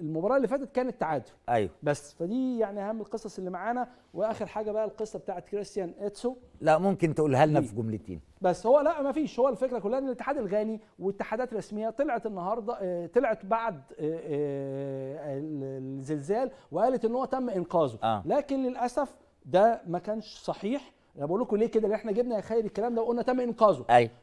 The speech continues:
Speaker 1: فهنا جبنا حاجه توثق عشان بس الناس ما تقولش ان احنا بننقل، لا، احنا جبنا التوثيق. ثم بعد كده هم طلعوا نفسهم وقال لك ان، آه، قال لك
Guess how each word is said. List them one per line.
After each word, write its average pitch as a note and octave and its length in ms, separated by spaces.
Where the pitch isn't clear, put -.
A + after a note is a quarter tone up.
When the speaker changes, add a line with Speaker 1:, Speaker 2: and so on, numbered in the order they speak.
Speaker 1:
فهنا A#3+ 300
جبنا C#4 320
حاجه C4+ 240
توثق - 600
عشان G#3 200
بس A3 160
الناس A3+ 220
ما G#3 60
تقولش A#3 240
ان G#3 80
احنا A3 160
بننقل، G#3 360
لا، - 140
احنا E3+ 200
جبنا A3 540
التوثيق. D3 540
ثم C4 240
بعد A3 220
كده B3+ 300
هم A#3+ 160
طلعوا A#3+ 280
نفسهم A3 400
وقال A3 240
لك A3 300
ان، F3+ 280
آه، E3+ 640
قال F3+ 100
لك F3+ 120